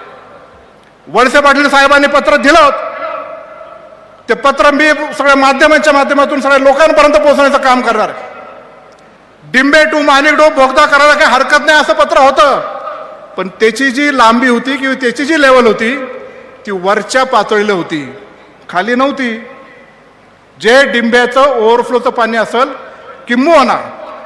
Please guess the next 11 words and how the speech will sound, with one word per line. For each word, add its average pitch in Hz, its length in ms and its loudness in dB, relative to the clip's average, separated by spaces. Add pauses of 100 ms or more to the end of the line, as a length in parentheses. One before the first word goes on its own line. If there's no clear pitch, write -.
(100)
एक 269 360 2
रोटेशनसाठी 254 680 0
आपल्याला 247 280 0
जे 254 80 -2
पाणी 240 340 -2
लागेल, 233 380 0 (680)
त्या 226 260 0
बोगद्याची 214 1040 -4
उंची 233 720 -8
वरच 214 440 0
पाहिजे, 226 500 0